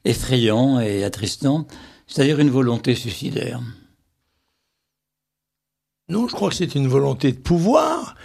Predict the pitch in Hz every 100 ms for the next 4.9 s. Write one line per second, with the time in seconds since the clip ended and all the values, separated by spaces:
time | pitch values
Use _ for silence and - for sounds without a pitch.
0 | - - - 151 156 120 156 147 156 156
1 | 143 131 135 - 180 143 - - - -
2 | - - - _ - 165 170 160 156 -
3 | 165 160 160 - - 147 160 147 151 113
4 | - 135 131 - 180 226 262 285